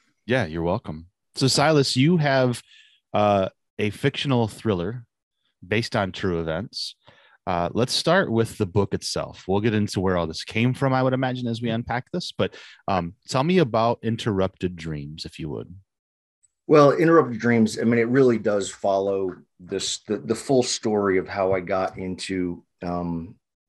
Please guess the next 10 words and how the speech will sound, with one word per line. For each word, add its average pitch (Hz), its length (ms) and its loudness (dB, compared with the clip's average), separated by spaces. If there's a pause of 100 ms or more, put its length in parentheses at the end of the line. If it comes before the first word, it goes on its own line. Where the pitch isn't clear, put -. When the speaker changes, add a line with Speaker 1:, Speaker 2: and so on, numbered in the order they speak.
(180)
Speaker 2:
the, 90 160 -4
the 98 160 -8
situation 92 560 -2
that 90 140 -6
we 87 100 -6
will 87 140 -6
talk 92 340 -4
about. 85 420 -4
And, 87 300 -6 (500)
um, 95 520 0